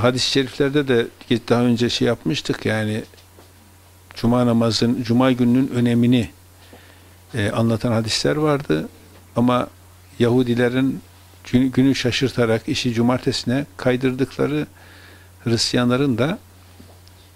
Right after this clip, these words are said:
pazara kaydırdıklarına dair bir ifade kullanılıyor. Ee, yani o-, onlar ayrı ama Cuma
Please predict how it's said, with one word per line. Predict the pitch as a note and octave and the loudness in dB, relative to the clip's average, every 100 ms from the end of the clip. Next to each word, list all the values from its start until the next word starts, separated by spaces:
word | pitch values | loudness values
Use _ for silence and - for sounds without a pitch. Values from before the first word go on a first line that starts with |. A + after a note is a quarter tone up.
| - - - | -20 -18 -2
pazara | B2 C3+ D3+ | 0 2 2
kaydırdıklarına | C#3 B2 A#2+ A#2+ A2 - A#2 A#2+ C#3+ A2 | 0 0 0 0 -2 -4 0 2 0 0
dair | G#2+ G#3 - - - - | -2 -2 -6 -16 -20 -8
bir | E3 | -2
ifade | D3+ - B2 A2+ G3 B3+ | -2 0 -2 -2 -2 -6
kullanılıyor. | - D#3 D#3+ D#3 D#3 C3+ F#2 - - - - - - - - - - | -6 -4 -2 0 0 0 -2 -6 -20 -20 -20 -20 -20 -20 -20 -16 -4
Ee, | A2 G#2+ - | 0 0 0
yani | A#2+ A#2+ - - | -2 -2 -4 -2
o-, | D3+ - D#3 | -2 0 0
onlar | F3 F3 | 0 0
ayrı | D#3+ C#3 B2+ B2 G#3+ | 2 2 2 2 0
ama | D3+ D#3 C#3+ - - | 0 -2 -2 -8 -8
Cuma | - B2+ C#3 F3+ | 0 2 2 2